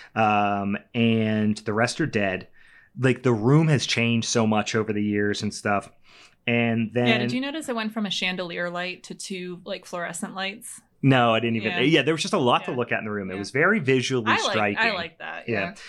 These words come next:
Speaker 2: And then there's one singer left. The rest are dead. The boy, who's an old man now with a white beard, uh, wakes up out of his coma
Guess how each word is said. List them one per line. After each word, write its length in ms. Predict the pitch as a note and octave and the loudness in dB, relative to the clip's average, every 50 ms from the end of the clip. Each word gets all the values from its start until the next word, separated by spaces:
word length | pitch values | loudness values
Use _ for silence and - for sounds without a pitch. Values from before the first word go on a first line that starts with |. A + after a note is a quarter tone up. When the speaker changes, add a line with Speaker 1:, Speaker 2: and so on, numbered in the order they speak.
| - - - - | -18 -10 -2 0
Speaker 2:
And 180 | B2+ C3+ C#3 | 0 2 2
then 200 | C#3+ C#3+ C#3 C3+ | 2 2 2 2
there's 180 | C3 C3+ B2+ B2+ | 0 -2 -2 0
one 180 | D3 E3 F3+ | 0 -2 0
singer 300 | F3+ - G3+ F#3+ F#3+ F3+ | 0 -2 0 0 2 2
left. 400 | D3 C3 B2 B2 A#2+ - - - - _ _ - | 4 4 4 2 2 -2 -6 -20 -20 _ _ -8
The 100 | B2+ A#2+ | -4 0
rest 240 | A#2+ B2+ C3+ - - C#3+ | 0 0 0 0 -4 -6
are 20 | |
dead. 460 | B2 B2 A#2+ A2 A2+ A2+ A2 A2 - - - | -2 0 0 2 2 2 0 -2 -6 -12 -8
The 80 | - A2 | -8 -8
boy, 540 | - - - F#3+ G3+ F#3+ E3 C#3 B2 B2 A#2+ | -8 -4 0 2 4 6 6 4 4 2 0
who's 200 | A#2+ B2 A#2 - | 0 -2 0 0
an 100 | A#2+ - | 0 2
old 280 | - B2 C#3 C#3 G#2+ | 4 4 4 4 4
man 240 | A2 A#2 A2+ A2 G#2 | 2 2 2 2 0
now 180 | G2 F#2+ F#2+ G2 | 0 -2 -2 -2
with 120 | G#2 G#2 | -2 -4
a 40 | F#2+ | -4
white 300 | F#2 G#2 A2+ A2+ A2 G2+ | -2 -2 -4 -4 -6 -8
beard, 380 | G#2+ G#2 F#2+ - - F#2+ - - - _ - - - - - - _ - | -6 -6 -4 -4 -6 -6 -8 -10 -18 _ -20 -20 -20 -20 -20 -12 _ 0
uh, 260 | A#2+ A2 A2 G#2+ G#2 - - | 0 2 2 0 -2 -6 -6
wakes 320 | G2+ A2+ C#3 F#3 - - - | -2 0 0 0 0 0 0
up 160 | F3 D#3+ D#3+ | 0 0 2
out 160 | C3 A#2+ C3 | 2 2 2
of 60 | C#3+ | 0
his 120 | D#3 D#3 - | -2 -6 -8
coma 580 | - - B2+ A#2+ G#2+ G2+ G2 F2+ F2+ G2 F#2+ | -4 -2 -2 -2 0 -2 -4 -4 -6 -8 -10